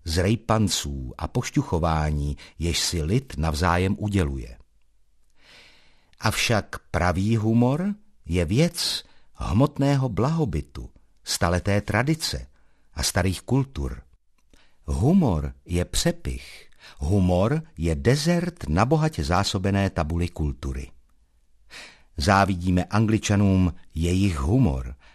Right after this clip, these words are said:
ale pohlédněme na ty Angličany. Ohněm a mečem, lstí i podvodem a obratnou politikou podrobili si čtvrtinu světa.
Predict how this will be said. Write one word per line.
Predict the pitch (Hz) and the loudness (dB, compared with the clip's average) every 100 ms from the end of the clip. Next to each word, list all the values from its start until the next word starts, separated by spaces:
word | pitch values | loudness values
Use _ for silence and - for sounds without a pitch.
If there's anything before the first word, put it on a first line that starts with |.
| _ _ _ _ - | _ _ _ _ 2
ale | 104 104 | 4 4
pohlédněme | - 190 214 196 156 95 90 85 | 0 -2 0 2 2 4 2 4
na | 82 | 0
ty | - - | -2 -2
Angličany. | 82 76 76 - 73 65 64 - _ - _ - - - | -2 0 -4 -4 -6 -6 -10 -14 _ -20 _ -20 -2 4
Ohněm | 123 95 113 117 117 104 | 4 4 2 4 4 4
a | 110 | 4
mečem, | 113 123 - 92 87 - - - | 4 2 0 0 0 -2 -8 -2
lstí | 107 101 - 147 143 | 0 0 0 0 0
i | 123 | -2
podvodem | 131 147 139 131 113 107 104 | 0 0 0 2 4 4 2
a | 101 | 0
obratnou | 101 104 104 107 104 | 0 2 2 2 0
politikou | 127 143 135 127 123 117 107 - - - - | 0 -2 0 0 2 2 2 -4 -20 -4 2
podrobili | 147 143 135 131 139 | 4 4 2 2 0
si | - 76 | -2 -4
čtvrtinu | - 110 117 - 98 | -2 0 0 2 0
světa. | 85 - 65 - 67 | 0 -4 -6 -10 -14